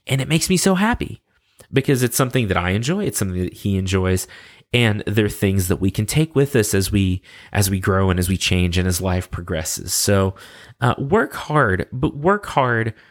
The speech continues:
with the idea in mind that you'll keep taking care of yourself and that there's an end to the struggle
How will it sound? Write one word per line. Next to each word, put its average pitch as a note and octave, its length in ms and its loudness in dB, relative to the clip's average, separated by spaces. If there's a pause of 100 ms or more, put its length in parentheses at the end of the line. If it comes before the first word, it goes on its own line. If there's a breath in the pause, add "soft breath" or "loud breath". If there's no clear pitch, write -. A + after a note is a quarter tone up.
(600 loud breath)
with C3+ 360 0
the C3+ 180 4
idea A#2 460 2
in G2+ 140 0
mind F#2 460 2
that F#2 200 -2
you'll G#2+ 180 0
keep C3+ 260 -2
taking G2+ 340 -2
care F2 240 -6
of E2 120 -8
yourself D#2 480 -4 (340 loud breath)
and A#2+ 140 2
that A#2+ 140 0
there's A#2 260 2
an G#2+ 140 -2 (120)
end G#2 460 2 (220 soft breath)
to - 140 2
the F2+ 120 0
struggle - 600 -2